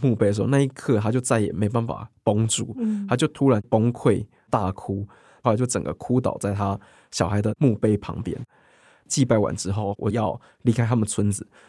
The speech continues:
Speaker 1: 他爸爸就坚持要送我到村口去等公车，
Speaker 2: 嗯。
Speaker 1: 所以我就坐他爸爸的机车到村口去。
Speaker 2: 嗯。
Speaker 1: 所以有段时间我是跟我的翻译是分开的。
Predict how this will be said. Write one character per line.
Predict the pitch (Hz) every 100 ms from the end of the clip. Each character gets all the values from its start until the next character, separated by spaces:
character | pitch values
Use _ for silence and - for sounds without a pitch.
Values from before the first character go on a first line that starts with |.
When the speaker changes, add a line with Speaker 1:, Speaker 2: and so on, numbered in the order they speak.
| -
Speaker 1:
他 | 131
爸 | 139
爸 | 117
就 | 127
坚 | 127 120 123
持 | 127 -
要 | 101 104
送 | - 117
我 | 98
到 | 101 101
村 | - 131 117
口 | 107 110
去 | -
等 | 107 - -
公 | 98 101
车， | - 85
Speaker 2:
嗯。 | 240 226 220 220 208
Speaker 1:
所 | - 127
以 | 120
我 | 113
就 | 117 127
坐 | 127
他 | 107
爸 | 101 110
爸 | 98 87
的 | 64 -
机 | 127
车 | 117 - 107
到 | 110
村 | 104 98
口 | 95 -
去。 | - - -
Speaker 2:
嗯。 | 277 233 214
Speaker 1:
所 | 196
以 |
有 | 175
段 |
时 | 170 -
间 | 110 120
我 | 101
是 | 135
跟 | 127 113
我 |
的 | 101
翻 | - 98 120
译 |
是 | 107 104
分 | - 95
开 | 95 95
的。 | 101